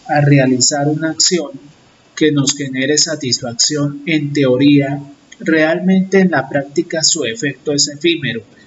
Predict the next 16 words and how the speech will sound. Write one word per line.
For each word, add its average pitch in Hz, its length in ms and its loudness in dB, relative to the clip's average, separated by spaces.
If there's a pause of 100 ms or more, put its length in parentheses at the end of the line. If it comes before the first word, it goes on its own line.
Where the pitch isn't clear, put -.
(360)
Es 165 180 -2
como 185 300 0
una 143 340 -2
batería 127 500 -2
de 151 60 0
celular 127 640 -6
o 143 160 -8
portátil. 151 580 -6 (600)
Su 143 260 0
carga 143 360 0
dura 151 340 -2
poco 165 560 -4
y 165 140 -4
necesita 143 720 -2
el 139 160 -2
cargador 120 640 -6